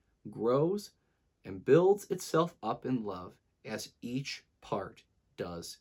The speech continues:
its work." What a fantastic vision about what the church is, uh, that Paul is, is bringing us to understand. Um, and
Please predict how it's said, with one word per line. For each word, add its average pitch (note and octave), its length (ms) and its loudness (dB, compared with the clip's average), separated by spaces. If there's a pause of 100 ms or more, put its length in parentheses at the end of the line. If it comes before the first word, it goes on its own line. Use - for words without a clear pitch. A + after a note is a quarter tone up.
its - 420 -16
work." - 460 -20 (1600)
What A#2+ 120 0
a A2+ 60 0
fantastic - 880 -4
vision G2 420 -6
about - 220 -8
what G2 180 -8
the - 60 -12
church F#2 340 -8
is, - 340 -12 (380)
uh, G2+ 180 -6
that F#2+ 200 -12
Paul G2 340 -6
is, - 240 -12
is G#2 240 -6
bringing A2 520 -4
us G2 180 -10
to - 160 -14
understand. F#2 640 -12 (800)
Um, A2 380 -2 (480)
and A2+ 460 -4